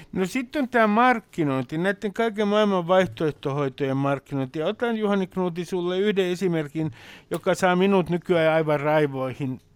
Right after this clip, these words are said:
Ö, se on nimittäin se, että jos jotain hoitoa, äh, markkinoidaan, että se on itämainen, <laughs> holistinen, ne ovat minulle kirosanoja, koska, ö, olen huomannut, että, että niin kun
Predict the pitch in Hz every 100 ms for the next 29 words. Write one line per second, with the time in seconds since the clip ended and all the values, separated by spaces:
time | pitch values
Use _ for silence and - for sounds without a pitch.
0 | - 165 147 147 - - 160 220 214 202
1 | - 190 180 202 190 170 - 151 - -
2 | - - 175 214 214 233 190 175 180 175
3 | 170 151 143 - 156 - - - - -
4 | - - - 180 190 - 170 165 156 147
5 | 147 - 180 170 - _ _ 190 190 185
6 | 165 143 135 131 131 131 131 - - -
7 | - - - - - - - - - -
8 | - - 180 170 151 - - 135 131 127
9 | 123 - - 185 175 160 156 160 156 147
10 | - 165 151 139 139 131 127 131 151 135
11 | 160 151 - - - - 202 - 190 175
12 | 175 185 180 170 165 160 156 - 170 160
13 | - 165 - 175 170 165 170 165